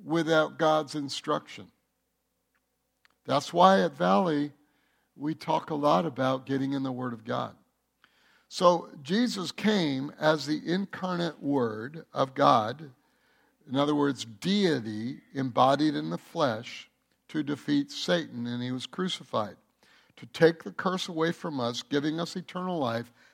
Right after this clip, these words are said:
and to give us back to us the truth that will set us free in our minds. That we no longer are captive by sin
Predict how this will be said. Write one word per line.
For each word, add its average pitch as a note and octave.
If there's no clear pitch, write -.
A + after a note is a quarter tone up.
and D#3+
to D3
give F3
us C#3+
back F#3
to G#3
us A#2+
the B2
truth D3
that C#3+
will C#3+
set D3+
us C#3+
free E3
in B2+
our B2+
minds. B2+
That D3+
we F#3+
no F#3
longer E3+
are C#3
captive D3+
by B2
sin A#2+